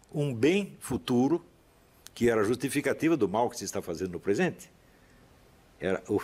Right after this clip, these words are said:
a finalidade boa que justifica o meio mal. Portanto,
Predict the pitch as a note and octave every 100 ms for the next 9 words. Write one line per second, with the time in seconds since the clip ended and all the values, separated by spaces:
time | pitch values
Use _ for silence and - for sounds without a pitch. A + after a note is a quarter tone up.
0 | - F#2+ - A2+ A2+ A2+ F#2+ G#2 G#2 A2+
1 | F#3 F3+ B2+ A#2 A#2+ C#3+ A#2+ A#2+ - -
2 | G2+ F#2+ G#2+ A#2 - - - D#3 D#3 -
3 | - - - - - - - - - C#3+
4 | - F#3 G3+ -